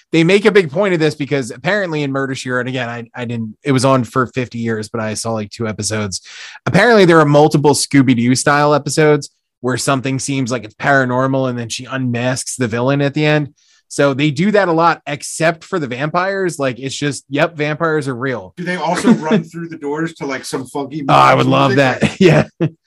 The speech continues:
Speaker 2: I feel like everything I'm ever gonna create,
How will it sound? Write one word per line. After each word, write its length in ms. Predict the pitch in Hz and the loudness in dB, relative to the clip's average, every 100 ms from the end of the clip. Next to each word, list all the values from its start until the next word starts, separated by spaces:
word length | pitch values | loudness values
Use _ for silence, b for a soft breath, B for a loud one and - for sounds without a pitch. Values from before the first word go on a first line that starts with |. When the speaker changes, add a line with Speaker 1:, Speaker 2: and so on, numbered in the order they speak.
| b | b
Speaker 2:
I 100 | 165 | -4
feel 240 | 185 202 226 | -4 0 0
like 220 | 220 - | 0 -4
everything 500 | 160 170 196 - 190 | -8 -6 -8 -8 -6
I'm 180 | 170 165 | -4 -4
ever 280 | 143 147 160 | -6 -6 -6
gonna 200 | 165 156 | -6 -8
create, 500 | 139 135 131 156 | -6 -6 -4 -8